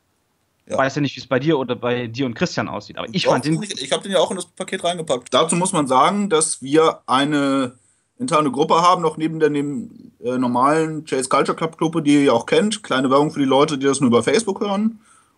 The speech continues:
Speaker 1: Guckt's euch an, liked's. Wir freuen uns immer über neue Leute. Ähm,
Speaker 2: Den Link findet ihr unten in der Beschreibung.
Speaker 1: Genau.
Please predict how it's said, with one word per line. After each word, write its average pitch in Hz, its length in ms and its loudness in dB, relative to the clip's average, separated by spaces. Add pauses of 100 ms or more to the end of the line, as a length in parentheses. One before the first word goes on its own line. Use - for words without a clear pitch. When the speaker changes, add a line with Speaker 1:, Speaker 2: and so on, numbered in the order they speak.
Speaker 1:
Guckt's - 220 2
euch 214 180 -2
an, 175 200 2
liked's. 156 720 0 (440)
Wir 120 100 -12
freuen 147 200 0
uns 160 100 0
immer 147 140 0
über 135 100 2
neue 117 180 2
Leute. 226 360 -2 (600)
Ähm, 165 720 2
Speaker 2:
Den 147 140 2
Link 180 260 2
findet 180 380 0
ihr 160 320 2
unten 202 400 2
in 135 180 -6
der 117 140 -2
Beschreibung. 113 640 -4 (500)
Speaker 1:
Genau. 62 560 -4